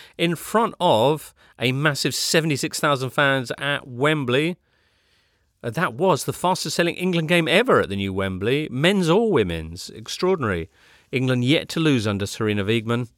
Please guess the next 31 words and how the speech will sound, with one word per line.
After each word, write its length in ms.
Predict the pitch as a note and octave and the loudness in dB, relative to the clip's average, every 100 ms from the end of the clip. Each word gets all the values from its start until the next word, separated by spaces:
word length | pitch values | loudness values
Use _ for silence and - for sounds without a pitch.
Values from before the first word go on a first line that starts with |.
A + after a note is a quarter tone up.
| _ _ _ _ - | _ _ _ _ -14
They 60 | |
won 160 | F#2 G2+ | -10 -8
twenty-one 460 | - B2+ B2 A2+ G#2+ | -6 -4 -2 -2 -2
of 40 | |
their 80 | G2+ | -4
twenty-three 540 | - E3+ F#3+ D#3+ A2+ | -4 -2 -2 -2 -2
matches 380 | G2 G2+ - G#2 | -2 -4 -8 -8
and 80 | - | -6
scored 180 | - D3 | -4 -4
a 60 | |
hundred 260 | - B3+ D4+ | -2 -4 -2
and 80 | G#3+ | -2
twenty 240 | C4+ D4 | 0 0
goals 320 | A#3+ C4 A3 | 2 2 2
in 80 | D3 | 0
the 80 | C3+ | 0
process. 400 | F#3+ F#3+ - A2 | 2 0 -2 -6
Remarkable. 500 | A2 C3+ C#3+ A#2 F#2 - - - | -2 0 0 -2 -4 -6 -20 -4
Uh, 140 | B2 | -2
that 300 | B2 C#3+ D#3+ | 0 0 0
match, 400 | C#3 C#3+ - - - | 0 -2 -2 -10 -10
uh, 220 | - A#2+ A2+ | -4 -2 -2
and 240 | C#3 F#3 C3+ | -2 0 0
of 80 | G2+ | -4
course 240 | A#2+ A#2 | -6 -6
the 80 | A#2+ | -6
extraordinary 420 | - - F3+ C#3+ | -4 -2 0 0
situation 500 | - B2 C3+ B2+ B2 | -2 -4 -2 -2 0
regarding 320 | A2+ A#2+ A#2 | 2 4 2
the 120 | G#2+ | 0
playoffs 840 | A2 - D3 E3+ A#2 G#2 F3 - | -2 0 4 6 6 4 0 -8